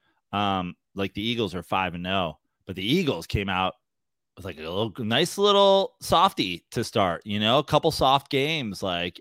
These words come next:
and, and then, and they played them close. It's all, it's not just where you're, it's not just how many wins you have,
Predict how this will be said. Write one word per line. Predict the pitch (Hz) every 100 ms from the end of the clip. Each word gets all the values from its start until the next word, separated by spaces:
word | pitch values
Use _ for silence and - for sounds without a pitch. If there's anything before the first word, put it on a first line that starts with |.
| -
and, | 101 98 107
and | 98
then, | 98 104 -
and | 104
they | 107
played | 104 - 113 113
them | 110
close. | 120 143 120 - _ - _ _ _ _ -
It's | 139 - -
all, | 147 185 185 175 165 -
it's | 135 -
not | 185
just | 180 165
where | 113 135 135
you're, | 123 113 113 123
it's | 110
not | 160
just | 143 -
how | 131
many | 127 110
wins | 113 110 95
you | 92
have, | 110 120 90